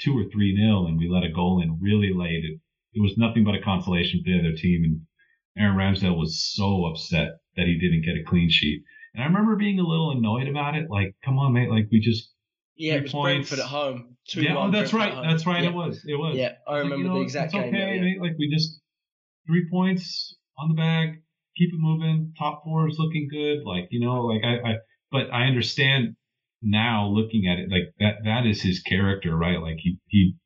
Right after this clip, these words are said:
Speaker 1: he pushes himself to, for excellence always. And, and, you know, he's a pre-, a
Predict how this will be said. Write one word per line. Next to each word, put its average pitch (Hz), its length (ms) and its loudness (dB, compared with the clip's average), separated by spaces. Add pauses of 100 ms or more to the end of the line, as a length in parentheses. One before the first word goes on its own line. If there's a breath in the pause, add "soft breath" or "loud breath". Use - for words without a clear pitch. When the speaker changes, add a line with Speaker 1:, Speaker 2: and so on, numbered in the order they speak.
(220)
Speaker 1:
he 92 400 2 (160)
pushes 113 640 0
himself 92 600 2
to, 87 300 -2
for 92 180 0
excellence 87 680 0 (240)
always. 80 580 -6 (400)
And, 92 300 4
and, 90 400 2 (460)
you 101 140 0
know, 90 140 2
he's 85 500 0 (1000)
a 92 60 -4 (100)
pre-, 95 240 0
a 95 120 -4